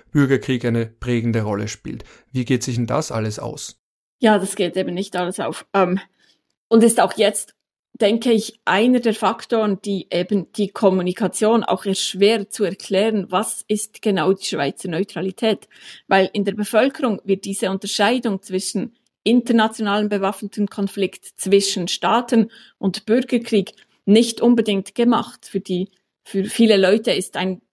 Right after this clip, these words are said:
Speaker 2: bewaffneter Konflikt, ist ein bewaffneter Konflikt und, ähm, es geht darum, die zivile Bevölkerung nicht zu gefährden und sie machen diesen Unterschied,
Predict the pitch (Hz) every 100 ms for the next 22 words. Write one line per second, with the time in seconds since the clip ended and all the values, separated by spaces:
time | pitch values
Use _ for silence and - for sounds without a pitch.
0 | - 190 175 190 214 202 - 180 - 202
1 | - 196 196 175 180 170 185 208 - -
2 | 185 - 233 262 - - - 190 175 _
3 | _ _ - 175 165 160 - - 185 -
4 | 185 190 185 196 196 185 208 196 196 185
5 | 180 190 220 226 220 202 196 - - 196
6 | 185 175 - 170 180 - - 202 185 190
7 | 196 185 185 190 175 190 208 - 170 -
8 | 185 196 190